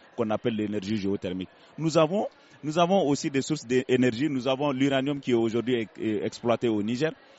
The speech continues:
produit au Niger. Nous avons aussi des comp-, euh, des, vraiment des sites de charbon, bien que nous n'encourageons pas la, la production du charbon, qui est vraiment des sources des énergies, euh, polluantes et fossiles, mais quand même, il est important que nous ne pouvons pas,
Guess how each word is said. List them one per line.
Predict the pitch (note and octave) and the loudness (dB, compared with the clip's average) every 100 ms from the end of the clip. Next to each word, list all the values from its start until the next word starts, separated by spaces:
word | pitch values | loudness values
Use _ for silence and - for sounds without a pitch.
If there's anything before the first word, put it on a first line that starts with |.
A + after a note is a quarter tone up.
| - | -10
produit | - C3 A#2+ | 4 6 6
au | A#2+ G#2 | 4 4
Niger. | A#2 C#3 - - | 0 -4 -6 -12
Nous | B2 C3 | -6 0
avons | C#3 E3 - | 2 2 2
aussi | C#3 - F3 - | 2 0 -8 -4
des | C3 | -2
comp-, | C3+ C#3 B2+ | 0 0 2
euh, | C3 B2 | 2 4
des, | B2 | 2
vraiment | A2+ C3+ D#3 | 2 0 -2
des | C3 | -4
sites | B2+ - G3+ - A2 - | -4 -4 -6 -10 -10 0
de | B2 | 0
charbon, | C3+ B2 B2+ E3+ - - - | 4 2 0 -4 -8 -20 -8
bien | C3 A#2 E3+ G3+ | -6 0 2 4
que | F3+ | 4
nous | D#3 | 4
n'encourageons | C#3+ C#3 C3+ C3 C3 B2 | -2 0 2 4 2 -2
pas | - D3+ C#3+ - - - | 2 4 2 -2 -18 -2
la, | A#2+ B2 A#2+ | 6 8 8
la | A#2+ | 6
production | C3+ C3 B2 - C#3 | 2 -2 -2 -4 -4
du | A#2 | 0
charbon, | A#2+ A2+ C3+ C#3+ | 0 2 0 0
qui | - A#2+ A#2+ | 0 2 2
est | |
vraiment | G2+ B2 C3+ | 2 2 2
des | A#2 | -2
sources | - C3 G#2 | -2 -4 -2
des | A2 G2+ | -2 -2
énergies, | A2+ A2+ A#2 B2 - - - | -2 -2 -2 -4 -6 -14 -4
euh, | G#2+ - | -4 4
polluantes | C3 B2 C3+ C#3 | 6 6 4 2
et | A2 A2+ | -2 -2
fossiles, | B2 - E3 C4 _ _ - | 0 0 -2 -6 _ _ -8
mais | G#2+ C3 | -4 0
quand | B2 | 2
même, | C3 D3+ | 4 4
il | C3+ A2+ | 2 2
est | G#2+ | 2
important | A2+ B2 A2 C#3 | 2 -2 -2 -2
que | B2+ A#2 A2+ _ - | 2 2 0 _ -14
nous | G#2 B2 | -4 -4
ne | A#2 | -2
pouvons | A#2+ A2+ A#2+ | -2 0 2
pas, | C#3 C3 A#2+ | 2 4 2